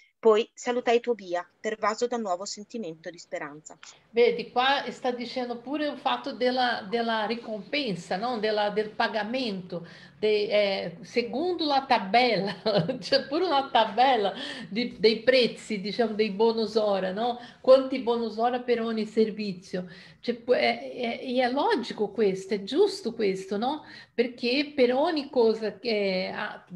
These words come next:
Speaker 2: man mano che diventa più difficile, è, è, è più pregiato la, diciamo così, il lavoro. E, e loro si mettono a disposizione. È, è interessante questo fatto.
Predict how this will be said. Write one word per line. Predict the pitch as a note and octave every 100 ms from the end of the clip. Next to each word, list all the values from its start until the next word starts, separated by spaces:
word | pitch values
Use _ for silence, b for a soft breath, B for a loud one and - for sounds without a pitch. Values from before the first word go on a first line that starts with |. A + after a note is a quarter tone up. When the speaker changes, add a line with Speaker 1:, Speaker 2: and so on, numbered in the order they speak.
| G3 -
Speaker 2:
man | A3+ C4+ C4
mano | B3+ A#3 G#3+
che | -
diventa | G3+ G#3+ A3+ A3+
più | G#3 A#3+ G#3+
difficile, | C4+ - A3+ G#3+ - C#4+ D#4 E4 B B B
è, | A3 A3+ A3 A3 G#3+ -
è, |
è | G3+ -
più | B3+ D4
pregiato | - A3+ F#3+ B3+ C#4+ D4 F#3 F#3+
la, | G3+ A3 G3 F#3 F3 F3+ - - F3
diciamo | F3 - A#3 G#3
così, | G#3 F#3+ - - G3 A3+
il | G#3+
lavoro. | A3 F#3+ G3+ G3+ F3+ F3+ F3+ B B B B
E, | - A3+ A3 A3
e | C4+
loro | D4+ G3+ G#3 D4+ D#4+ F#3+
si | - A#3+
mettono | G#3+ G#3 B3+
a | A#3+
disposizione. | G#3+ G3 - F3+ F#3 - C4 A#3 G3 F3+ b b b _
È, | A3
è | A3 A3
interessante | A3+ B3+ B3 A#3 B3 G3+ F#3 F#3+
questo | F#3+ - F3+
fatto. | E3 E3